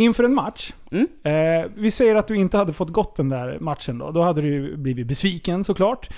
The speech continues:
Speaker 1: Men hur mycket förberedelse är det till den matchen? När börjar du liksom? Jag, jag förstår att du ligger i en grundträning hela tiden.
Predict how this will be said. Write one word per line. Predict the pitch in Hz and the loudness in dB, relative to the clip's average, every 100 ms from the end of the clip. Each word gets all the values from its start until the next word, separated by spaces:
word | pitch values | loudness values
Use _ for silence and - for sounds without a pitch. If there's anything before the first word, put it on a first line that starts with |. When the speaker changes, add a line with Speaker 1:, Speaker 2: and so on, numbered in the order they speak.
| - | 0
Speaker 1:
Men | 190 | 2
hur | 165 269 254 208 | 4 2 4 2
mycket | 196 202 - 196 | 4 2 0 -4
förberedelse | - 208 190 180 262 208 147 156 - | 2 2 4 2 2 2 2 -2 0
är | 233 180 | 2 2
det | 135 135 139 _ - | 2 -2 -6 _ -4
till | 185 160 147 | 0 2 2
den | 156 175 | 0 0
matchen? | 214 - 135 156 - - | -4 -8 -12 -14 -16 -4
När | 185 190 | 0 2
börjar | 170 185 175 208 214 | 2 2 2 2 2
du | 156 | 2
liksom? | 135 - 135 131 - | -2 -4 -6 -6 -6
Jag, | 180 185 | 0 2
jag | 185 202 | 2 0
förstår | 214 208 | 2 4
att | 160 | 2
du | 156 | 2
ligger | 151 147 | 0 0
i | |
en | 143 | 2
grundträning | 156 151 165 165 131 | 2 2 2 0 0
hela | 120 120 135 | -6 -8 -2
tiden. | 185 131 117 | 0 0 -4